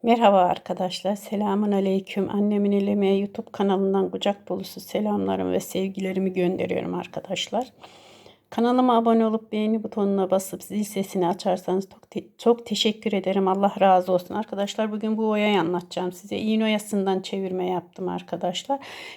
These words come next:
Yeşilini gittim, yeşilini anlatacağım size. E, tığ-, e, tığla, e, gösteremeyeceğim çünkü bitirmişim onu arkadaşlar. Şöyle tığ battısını iki zincir çekerek tığ battısını yaptım arkadaşlar. Kaç tığ battısı arasında var?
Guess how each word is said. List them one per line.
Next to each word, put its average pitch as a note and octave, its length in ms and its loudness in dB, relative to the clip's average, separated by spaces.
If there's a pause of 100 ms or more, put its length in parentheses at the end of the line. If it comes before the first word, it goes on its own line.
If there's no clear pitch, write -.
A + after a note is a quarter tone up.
Yeşilini B3+ 580 2
gittim, B3 480 0
yeşilini A#3 680 2 (140)
anlatacağım A3 680 2
size. A#3 480 0 (800)
E, F3+ 160 -4
tığ-, - 240 -2
e, G3 160 2
tığla, A3 480 6
e, G3+ 240 -2
gösteremeyeceğim G3+ 960 -2 (240)
çünkü F#3+ 400 -6
bitirmişim F#3+ 560 -2
onu F3 200 2
arkadaşlar. F#3 800 -2 (1040)
Şöyle C#4+ 420 2
tığ C#4 200 2
battısını C4+ 480 4
iki A#3+ 320 -2
zincir A3+ 340 -2
çekerek A#3 500 0
tığ A#3+ 200 -2
battısını G#3 500 0
yaptım G3+ 480 0
arkadaşlar. G3 720 -2
Kaç A#3 220 0
tığ G3 220 -6
battısı - 420 -2
arasında G3 600 2
var? B3 180 2